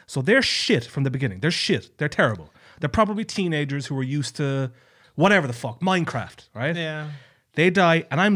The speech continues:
Speaker 1: left, and this is very early stages of the game. I'm solo now against whatever, sixty teams of three men each. <laughs> And I do my sneaking around, man. I'm sneaking around.
Speaker 2: You move with the zone.
Speaker 1: I do. I go straight for the edge of the map.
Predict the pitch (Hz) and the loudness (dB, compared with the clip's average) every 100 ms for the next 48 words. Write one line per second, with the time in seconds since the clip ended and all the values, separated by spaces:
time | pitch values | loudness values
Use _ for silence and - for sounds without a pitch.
0 | 185 160 117 - - - - 147 226 160 | 4 2 0 -8 -20 -16 -8 -6 -4 -6
1 | 120 139 160 196 175 165 151 143 - 127 | -8 -10 -6 -4 -2 -2 -2 -4 -4 -4
2 | 110 107 107 107 90 - 143 131 - 190 | -4 -6 -6 -8 -8 -6 -4 -4 -4 0
3 | 185 156 120 95 98 120 _ _ 120 127 | 2 2 2 -2 -4 -8 _ _ -6 -2
4 | 113 110 - - 127 131 123 107 - - | -2 -2 -8 -12 -4 -2 0 -4 -6 -4
5 | 170 - 143 - 156 127 98 98 95 - | -4 -2 -6 -6 -4 -2 -4 -10 -14 -12
6 | - 120 113 110 104 90 - - - - | -4 -2 -2 -2 -4 -8 -14 -20 -20 -20
7 | - _ - 302 _ _ _ - _ _ | -20 _ -20 -20 _ _ _ -20 _ _
8 | _ _ _ - 107 120 131 135 120 117 | _ _ _ -14 -8 -6 -2 -2 0 -2
9 | - 110 104 90 85 92 92 - _ _ | -4 -6 -8 -10 -14 -16 -18 -20 _ _
10 | _ _ _ 120 113 - 101 - 85 90 | _ _ _ -12 -10 -8 -10 -10 -12 -10
11 | 87 147 131 139 127 131 123 127 117 120 | -8 -8 -6 -8 -8 -10 -10 -12 -6 -6
12 | 120 113 104 98 95 110 120 120 - - | -4 -6 -6 -6 -4 -2 0 0 -2 -6
13 | - 123 127 - 117 113 110 107 101 92 | -2 0 0 -2 -2 0 -2 -2 -4 -4
14 | - | -10